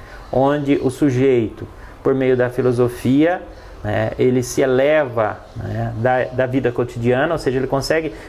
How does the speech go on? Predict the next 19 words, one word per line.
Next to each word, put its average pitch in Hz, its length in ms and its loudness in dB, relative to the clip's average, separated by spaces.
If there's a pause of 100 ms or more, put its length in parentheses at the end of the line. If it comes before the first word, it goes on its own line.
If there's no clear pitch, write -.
(140)
fazer 156 220 2
um 160 100 0
distanciamento 160 1120 -2 (520)
da 120 180 0
sua 135 240 2
vida 123 260 2
cotidiana, 123 640 0
do 123 80 -2
seu 123 200 0
dia 120 160 2
a - 20 4
dia, 131 160 2
dos 127 160 -2
seus 123 220 0
problemas, 123 500 0
das 131 160 2
situações, 139 540 -2 (360)
pra - 440 0
olhar 208 500 4